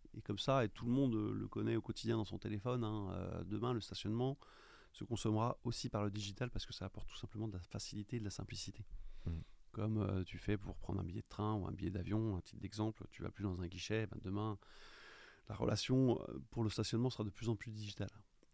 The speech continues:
Speaker 1: Maintenant, moi, mon rôle, c'est aussi de remettre de l'humain dans tout ça.
Speaker 2: Mhm.
Speaker 1: Le digital est fondamental parce que la, la, la, la, la vie et la simplicité du métier et de la relation client doit être digitale et ça, c'est indéniable. Mais dans mon entreprise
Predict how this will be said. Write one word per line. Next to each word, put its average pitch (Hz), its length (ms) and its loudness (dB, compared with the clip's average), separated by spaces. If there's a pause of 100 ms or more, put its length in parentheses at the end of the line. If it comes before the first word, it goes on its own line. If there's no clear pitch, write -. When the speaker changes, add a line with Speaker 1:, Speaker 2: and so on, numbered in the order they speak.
(220)
Speaker 1:
Maintenant, 139 420 8
moi, 127 140 10
mon 120 140 10
rôle, 143 400 8
c'est - 140 -2
aussi 127 180 0
de 123 60 6
remettre 131 260 6
de 123 80 2
l'humain 123 240 4
dans 113 120 4
tout 107 120 -4
ça. 104 140 -4 (280)
Speaker 2:
Mhm. 98 280 0 (580)
Speaker 1:
Le 110 80 0
digital 113 380 4
est 107 40 6
fondamental 107 460 4
parce - 160 -4
que 98 80 -4
la, 87 220 0
la, 87 200 -4
la, 87 120 -6 (180)
la, 87 120 -4
la 85 160 -2
vie 104 280 2
et 92 40 6
la 87 80 0
simplicité - 600 0
du 98 100 2
métier 107 360 2
et 101 40 2
de 101 60 -4
la 80 60 0
relation 87 300 -2
client 95 200 -2
doit 90 180 -4
être 95 100 -10
digitale 92 420 -4
et 90 40 -8
ça, - 220 -8 (520)
c'est - 200 -6
indéniable. 107 400 8 (760)
Mais 101 80 0
dans 113 180 6
mon 120 120 8
entreprise 117 640 6